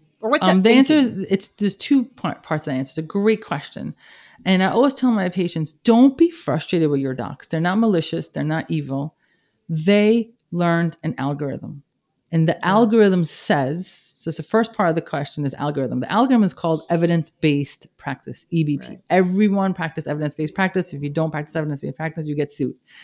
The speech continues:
Speaker 2: Evidence-based practice
Speaker 1: Yeah.
Speaker 2: says you do a T S H first. If the T S H is normal, no further testing is required. Evidence-based practice says if the T S H is elevated or lower, then you hunt for the reason why.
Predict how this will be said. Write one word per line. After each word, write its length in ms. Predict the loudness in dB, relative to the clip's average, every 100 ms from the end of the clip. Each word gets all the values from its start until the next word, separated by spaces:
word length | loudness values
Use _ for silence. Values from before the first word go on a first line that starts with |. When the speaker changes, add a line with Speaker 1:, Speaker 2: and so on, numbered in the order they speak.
| -20 -20 0
Speaker 2:
Evidence-based 540 | 6 6 6 4 2
practice 420 | 0 -2 -2 -4
Speaker 1:
Yeah. 80 | -2
Speaker 2:
says 380 | -2 -2 -4 -6 _ _ _ -2
you 100 | 0
do 240 | 2 4
a 60 | 2
T 240 | 0 0
S 180 | 0 0
H 240 | -4 -4
first. 640 | -10 -6 -6 -6 -10 -16 -20 _ _ _ _
If 60 |
the 60 | -10
T 200 | -6 -4
S 160 | -4 -2
H 240 | -4 -4
is 140 | -4
normal, 400 | 0 2 2 0
no 200 | 0 -2
further 340 | -2 -2 0 -2
testing 420 | -4 -10 -6 -6
is 100 | -6
required. 460 | -8 -10 -12 -14 -18 _ _ _ _ _ -4
Evidence-based 420 | -2 0 -2 -4
practice 220 | -2 -2
says 180 | 0 -2 0
if 240 | 2 2
the 80 | 2
T 220 | 2 4
S 180 | 2 2
H 220 | -2 -2
is 180 | -2 -4
elevated 640 | -2 -2 -2 -2 -2 -2 -4 -6
or 380 | -4 -4 -4 -8
lower, 580 | -6 -4 -2 -2 -4 -6 _ _ _ _
then 680 | 2 6 8 8 6 4 -4 _
you 320 | -2 4 6 4
hunt 360 | 2 0 0
for 160 | 0 2
the 120 | 4
reason 340 | 4 2 0
why. 380 | -2 -4 -8 -16